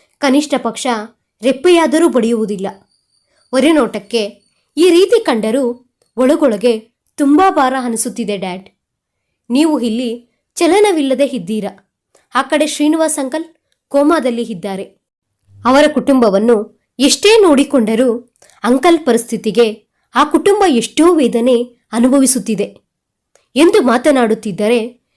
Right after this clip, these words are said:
ಜೈರಾಮ್ ಕಣ್ಣುಗಳಿಂದ ಕಣ್ಣೀರು ಸುರಿದವು. "ಸಾರಿ ಡ್ಯಾಡ್, ಏನೇನೋ ಮಾತನಾಡಿ ನಿಮಗೆ ನೋವು ಮಾಡಿಸುತ್ತಿದ್ದೀನಿ. ಇನ್ನೊಂದು ಬಾರಿ ಈ ವಿಷಯದ ಬಗ್ಗೆ ಮಾತನಾಡುವುದಿಲ್ಲ" ಎಂದು ಜೈರಾಮ್ ಕಣ್ಣುಗಳಿಂದ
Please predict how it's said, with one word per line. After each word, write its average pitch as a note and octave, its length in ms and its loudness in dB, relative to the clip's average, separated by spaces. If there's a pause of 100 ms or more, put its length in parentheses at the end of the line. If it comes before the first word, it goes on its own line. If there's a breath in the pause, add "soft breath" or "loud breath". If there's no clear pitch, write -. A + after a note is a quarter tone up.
(200)
ಜೈರಾಮ್ E4+ 480 4
ಕಣ್ಣುಗಳಿಂದ B3 600 0 (440)
ಕಣ್ಣೀರು C#4+ 420 4
ಸುರಿದವು. G3+ 600 -4 (800)
"ಸಾರಿ B3 380 2
ಡ್ಯಾಡ್, G3+ 320 -4 (720)
ಏನೇನೋ G4 440 4
ಮಾತನಾಡಿ A#3 760 -2 (260)
ನಿಮಗೆ C#4+ 300 4
ನೋವು C4+ 320 4
ಮಾಡಿಸುತ್ತಿದ್ದೀನಿ. G#3 920 -2 (560)
ಇನ್ನೊಂದು C4 340 4
ಬಾರಿ A#3 520 -2 (200)
ಈ F#4+ 160 4
ವಿಷಯದ D#4+ 380 2
ಬಗ್ಗೆ B3+ 340 0
ಮಾತನಾಡುವುದಿಲ್ಲ" A3+ 880 -2 (680)
ಎಂದು C#4+ 180 4
ಜೈರಾಮ್ C#4 460 2
ಕಣ್ಣುಗಳಿಂದ A#3+ 600 0